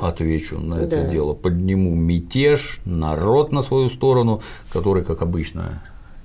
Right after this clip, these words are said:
Speaker 1: часть не знает, куда бежать. Ну, наверное, за сильными.
Speaker 2: Ну,
Speaker 1: Кто у
Speaker 2: кто-то
Speaker 1: нас?
Speaker 2: за, многие были за красных. Красные пайки давали.
Speaker 1: Безусловно.
Speaker 2: И они реально
Speaker 1: Безусловно.
Speaker 2: давали, потому что в, после, после нэпа в Сибири было очень большое недовольство советской властью, потому что пайки отменили.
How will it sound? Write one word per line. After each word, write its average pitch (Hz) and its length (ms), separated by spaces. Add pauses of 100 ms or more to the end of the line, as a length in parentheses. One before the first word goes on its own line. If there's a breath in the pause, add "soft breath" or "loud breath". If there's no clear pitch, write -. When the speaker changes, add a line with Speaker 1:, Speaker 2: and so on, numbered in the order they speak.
Speaker 1:
часть 87 300
не 82 120
знает, 107 360
куда 80 240
бежать. 80 440 (500 loud breath)
Ну, 80 100
наверное, 87 440 (220)
за 76 140
сильными. - 420
Speaker 2:
Ну, - 80
Speaker 1:
Кто - 160
у - 20 (100)
Speaker 2:
кто-то 302 100
Speaker 1:
нас? 285 80
Speaker 2:
за, 294 160
многие 403 460
были 262 260
за 277 140
красных. 165 480
Красные 165 360
пайки 220 320
давали. 170 320
Speaker 1:
Безусловно. - 420 (220 loud breath)
Speaker 2:
И 160 200
они 427 240
реально 453 300
Speaker 1:
Безусловно. 196 100
Speaker 2:
давали, 247 380
потому 180 400
что 165 280 (540 loud breath)
в, 175 180
после, 175 920 (120)
после 180 300
нэпа 214 480
в 151 40
Сибири 196 460
было 175 340
очень 175 540
большое 175 400
недовольство 175 480
советской 170 460
властью, 247 340
потому 185 240
что - 140
пайки 170 340
отменили. 220 600